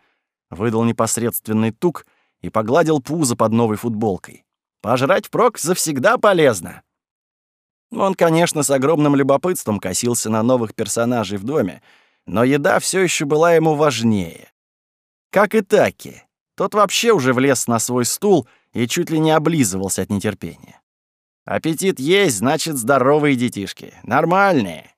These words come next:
сделал странный вывод Джон. "А крольчонка надо к бабушке в стойбище побыстрее. Она вылечит. Куда годится, когда такая красивая девочка и ползает по полу, как ящерица? Кролики должны прыгать, да, бэйби?"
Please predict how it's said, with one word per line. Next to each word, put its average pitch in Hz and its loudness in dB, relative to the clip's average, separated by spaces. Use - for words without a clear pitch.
сделал 107 -2
странный 110 0
вывод 104 -4
Джон. 92 -4
"А 123 -2
крольчонка 185 2
надо 190 0
к 160 -8
бабушке 160 0
в 147 -6
стойбище 127 0
побыстрее. - -8
Она 135 2
вылечит. 131 0
Куда 220 4
годится, 170 0
когда 101 0
такая 135 2
красивая 127 0
девочка 147 -2
и 120 -2
ползает 170 2
по 202 2
полу, 113 -2
как 117 -2
ящерица? 98 -2
Кролики 180 -2
должны 165 2
прыгать, 175 2
да, 180 4
бэйби?" 110 0